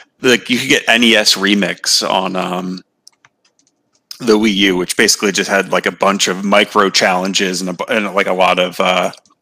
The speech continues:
old school N E S games. Um, and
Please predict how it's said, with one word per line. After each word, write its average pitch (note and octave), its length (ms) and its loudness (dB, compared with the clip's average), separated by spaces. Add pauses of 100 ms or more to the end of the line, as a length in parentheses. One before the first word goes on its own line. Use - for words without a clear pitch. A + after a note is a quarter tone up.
(580)
old G#2+ 260 4
school F#2+ 560 0
N G2 80 -2
E F2+ 160 0
S F2+ 180 2
games. E2+ 640 -2
Um, F2 560 -2 (320)
and F2+ 580 0